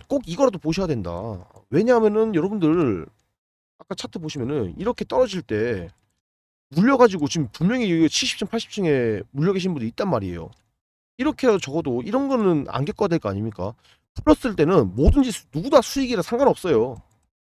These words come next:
맞죠? 그래서, 어, 여기 안에 이제 수익 버는 이제 목표가랑 이제 추가 매수가 비중사 나와 있고, 이제 우리가 던져야 될 때 세력들이 파는 시기에 대한 수급도 적어놨으니까 꼭 보셔라.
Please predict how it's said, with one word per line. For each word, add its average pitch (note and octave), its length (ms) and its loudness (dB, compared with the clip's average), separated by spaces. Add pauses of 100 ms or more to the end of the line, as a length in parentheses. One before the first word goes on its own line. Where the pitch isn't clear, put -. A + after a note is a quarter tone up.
(760)
맞죠? E3+ 480 2
그래서, G3+ 320 0 (320)
어, A2+ 320 4
여기 D3+ 180 4
안에 C3 420 0
이제 F#2 500 -6
수익 - 360 -6
버는 C3+ 520 0
이제 G#2 400 -2
목표가랑 C#3+ 680 0
이제 G2 240 -2
추가 F3 220 -4
매수가 G2 500 -2 (100)
비중사 B2+ 300 -6
나와 G#2 240 0
있고, A#2 420 -8
이제 E2 440 -10
우리가 G2 200 -8
던져야 C#3+ 280 4
될 G#2 120 0
때 G#2 200 -8 (640)
세력들이 D#3+ 360 -2
파는 G#3 260 -2
시기에 B2 540 -6
대한 A2+ 180 0
수급도 D#3+ 360 -8
적어놨으니까 G#2 640 -6
꼭 - 140 -12
보셔라. B2+ 340 0